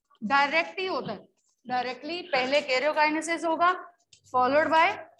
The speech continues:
cytokinesis, यानी पहले nucleus division होगा followed by division of cytoplasm।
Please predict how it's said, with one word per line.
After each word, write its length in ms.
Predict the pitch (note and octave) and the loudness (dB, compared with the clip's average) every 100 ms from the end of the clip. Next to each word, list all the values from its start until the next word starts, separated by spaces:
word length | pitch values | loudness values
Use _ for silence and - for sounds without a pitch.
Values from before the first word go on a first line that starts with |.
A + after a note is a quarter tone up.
| _ - | _ -2
cytokinesis, 880 | B3 A3+ A#3 A3 G3+ F#3 - - - | 0 0 -2 -4 -6 -10 -12 -20 -10
यानी 340 | B3 B3 D4+ E4 - - _ _ | -4 0 0 0 -4 -18 _ _
पहले 340 | B3 C4 D4 E4+ | 0 2 2 2
nucleus 500 | C4+ B3+ C4+ C#4+ D#4 | 0 -2 -2 -2 -2
division 360 | C#4+ D4 E4 | -8 -6 -2
होगा 240 | D#4+ D#4 F4+ G4 - _ _ _ | -2 0 0 -2 -14 _ _ _
followed 360 | B3+ B3 C4 B3+ | 0 2 0 2
by 160 | C#4+ F4 A4+ - | 2 2 -2 -8
division 400 | B3+ B3 A#3+ C4 | -6 -6 -6 0
of 280 | C#4 - - _ _ _ _ - | 4 2 0 _ _ _ _ -2
cytoplasm। 1300 | B3 A3 A3 C#4 - - - _ - B3 G#3 F#3+ | 0 0 2 0 0 -8 -20 _ -2 0 0 -4